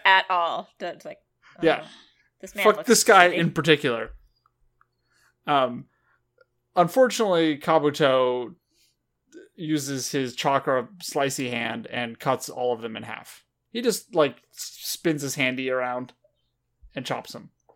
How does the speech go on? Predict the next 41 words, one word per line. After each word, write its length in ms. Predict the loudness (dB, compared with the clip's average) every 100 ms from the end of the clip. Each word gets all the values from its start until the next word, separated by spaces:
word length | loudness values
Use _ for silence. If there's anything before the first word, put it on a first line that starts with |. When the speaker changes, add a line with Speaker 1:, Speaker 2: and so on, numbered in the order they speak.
| _ _ _ _ -6
Speaker 2:
Um, 300 | -2 -2 0
which, 260 | 0 2 0
this 280 | -2 -2
is 60 | 0
a 60 | 2
good 120 | 4
opportunity 480 | 4 0 -2 -2 -2
to 160 | -4
read 440 | -4 -4 -6 -6 -6
the 120 | -4
top 300 | 0 -2 -2
comment 440 | -4 -2 -4 -6 -8
on 240 | -6 -4
crunchyroll 500 | -4 -6 -6 -6 -6
dot 160 | -8 -8
com 280 | -8 -8 -8
right 100 | -8
now, 160 | -8
which 140 | -6 -2
I 40 |
know 140 | 2 2
I'm 180 | 0
not 160 | -4 -6
supposed 220 | -6 -8
to 80 | -6
read 120 | -6
in 60 | -6
the 60 | -6
comments, 520 | -6 -6 -6 -8 -6
but 120 | -4
I 120 | -2
just 180 | -2 -4
saw 180 | -4 -4
this 200 | -4 -6
one, 380 | -6 -6 -8 -12 _ _ _ _ _ _ _
uh, 200 | -2 -2
from 180 | 0 2
Robert 340 | 4 4 2 0
thirty, 300 | 0 -2 -6
three 280 | -2 -2
twenty-two. 680 | -2 -2 -2 0 2 0